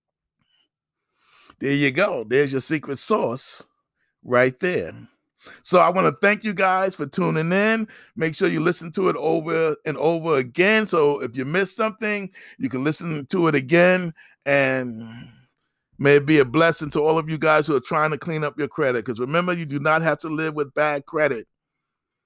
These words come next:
You listen to somebody who's to have a credit score of four hundreds or all four hundreds. All three of my credit scores is in the four hundreds. But having educated myself and gone through the process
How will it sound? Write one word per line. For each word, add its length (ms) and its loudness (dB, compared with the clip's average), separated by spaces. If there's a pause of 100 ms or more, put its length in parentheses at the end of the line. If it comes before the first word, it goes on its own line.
(120)
You 160 -2
listen 240 0
to 80 -8
somebody 400 2
who's 160 -2
to 100 0
have 140 -2
a 60 -4
credit 340 -4
score 420 -2 (280)
of 260 2 (360)
four 260 4
hundreds 420 0 (160)
or 240 -8 (320)
all 260 6
four 240 2
hundreds. 600 -4 (300)
All 160 2
three 140 2
of 60 4
my 120 2
credit 360 0 (120)
scores 340 -4
is 100 -10
in 60 -4
the 60 -6
four 280 0
hundreds. 680 -6 (640)
But 100 -8
having 300 2
educated 560 0
myself 480 -2
and 140 -6
gone 260 0
through 100 -4
the 80 0
process 720 -2